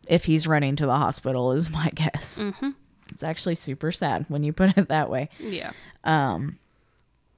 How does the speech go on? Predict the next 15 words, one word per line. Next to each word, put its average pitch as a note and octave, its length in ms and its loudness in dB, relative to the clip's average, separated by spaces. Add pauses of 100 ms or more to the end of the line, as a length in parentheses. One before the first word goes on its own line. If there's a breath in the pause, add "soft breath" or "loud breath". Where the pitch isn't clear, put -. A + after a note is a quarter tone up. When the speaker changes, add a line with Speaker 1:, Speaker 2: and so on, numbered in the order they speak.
(280)
Speaker 1:
a E3 300 6
group F3+ 240 4
of E3 120 2
fishermen F#3+ 720 2 (460)
were E3 400 4 (300)
driving F3 800 4
in G#3 140 4
the G#3 140 6
area, G3+ 300 4
and F3+ 220 2
they E3 100 4
actually F3+ 420 2
thought D#3+ 320 2
that E3 200 0
they D3+ 300 2